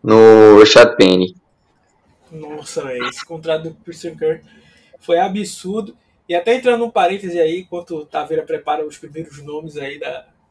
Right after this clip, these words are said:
Speaker 2: que a gente vai falar. Contrato absurdo do Christian Kirk e o contra-, e o mercado de wide receiver estourou, né?
Speaker 1: Sim.
Speaker 2: E, e é um negócio que a gente falou já, assim,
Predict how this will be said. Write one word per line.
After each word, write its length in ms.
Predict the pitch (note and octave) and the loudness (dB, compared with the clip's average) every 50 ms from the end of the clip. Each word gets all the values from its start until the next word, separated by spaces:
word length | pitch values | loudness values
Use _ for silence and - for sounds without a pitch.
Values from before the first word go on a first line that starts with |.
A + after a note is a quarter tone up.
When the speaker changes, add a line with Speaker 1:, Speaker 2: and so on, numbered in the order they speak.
| _ _ _ | _ _ _
Speaker 2:
que 80 | _ B2 | _ -20
a 20 | |
gente 180 | C#3 D3+ _ - | _ _ _ -20
vai 140 | D3+ D3 D3 | -20 -20 -20
falar. 460 | _ - B2 C3+ C#3 - - - _ _ _ _ _ - - _ _ | _ -16 -14 -12 -10 -12 -12 -14 _ _ _ _ _ -18 -18 _ _
Contrato 340 | - E3 D#3+ G3+ A#3 - F#4+ | -16 -10 -6 -4 -4 -4 -4
absurdo 460 | F#4+ F#4 - - - G3 A3 G3+ G3+ | -8 -8 -10 -8 -8 -8 -8 -8 -12
do 40 | - | -12
Christian 320 | - G#3 - - F#3+ E3 | -14 -16 -16 -14 -16 -16
Kirk 380 | - - E3+ G#3 C#4+ C4+ - C#4 | -10 -8 -6 -6 -6 -8 -8 -16
e 60 | C#4+ | -16
o 80 | C#4 | -16
contra-, 340 | _ - C4 A#3+ - G#3 - - | _ -10 -10 -8 -8 -12 -12 -10
e 160 | G3+ G3 G3+ | -10 -10 -8
o 360 | G3+ G3+ G3+ G3 F#3 F3+ E3 | -8 -8 -8 -6 -6 -8 -8
mercado 520 | F3+ F#3 E3+ - - F#3 F#3 G#3 B3 B3 | -10 -12 -12 -12 -6 -4 -4 -4 -4 -6
de 80 | A3+ A#3+ | -12 -10
wide 280 | G#3+ G3+ G3+ G3 F3+ E3+ | -6 -6 -6 -8 -8 -12
receiver 760 | D#3+ - - F3 F#3+ A3 B3+ C#4 - - - - G3+ - _ G#3 G#3+ | -14 -16 -18 -18 -18 -16 -14 -12 -12 -12 -12 -12 -16 -18 _ -20 _
estourou, 560 | - - - - - - - E3 E3 D#3+ C#3+ | -20 -20 -18 -12 -10 -8 -4 -2 -2 -2 -2
né? 80 | C#3 C#3+ _ - C#3+ | -4 -10 _ -14 -8
Speaker 1:
Sim. 640 | - - - G#2+ G2+ G2+ G#2 A2+ A#2 A2 G2 - - _ _ _ _ _ _ | -6 -2 0 2 2 2 2 0 0 -2 -4 -6 -12 _ _ _ _ _ _
Speaker 2:
E, 300 | - D#3+ E3 - - E3 | -18 -18 -18 -16 -12 -10
e 20 | E3+ | -10
é 100 | E3+ F3+ | -8 -8
um 40 | F#3+ | -10
negócio 340 | G3 G3 G#3 G#3+ G#3+ G#3 | -10 -8 -6 -8 -8 -8
que 80 | - G3+ | -12 -12
a 20 | |
gente 140 | G#3+ G#3 - | -14 -12 -10
falou 420 | - A3 G3+ F#3 F#3 G3 G#3+ G3+ F#3 | -6 -6 -6 -6 -6 -8 -8 -8 -6
já, 160 | F3+ F#3+ G#3 | -6 -4 -6
assim, 340 | A#3 A#3 - A#3 F3+ D#3 | -6 -6 -8 -14 -16 -16